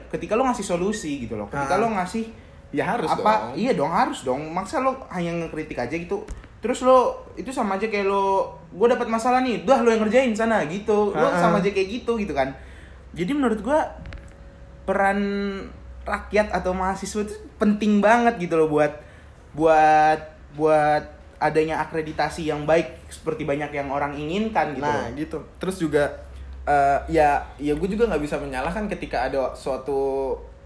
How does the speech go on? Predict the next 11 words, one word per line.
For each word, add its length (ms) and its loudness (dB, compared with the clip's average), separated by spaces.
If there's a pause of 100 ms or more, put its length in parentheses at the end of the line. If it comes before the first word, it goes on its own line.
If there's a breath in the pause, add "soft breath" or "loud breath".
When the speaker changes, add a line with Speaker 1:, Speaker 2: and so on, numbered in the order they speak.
(160)
Speaker 2:
ma-, 260 -8
apa, 220 -6
suatu 320 -4
rakyat 380 -6
atau 180 -8
suatu 260 -8
mahasiswa 420 -8
yang 140 -4
mengkritik, 460 -8 (840 loud breath)
terus 360 -4
dia, 320 2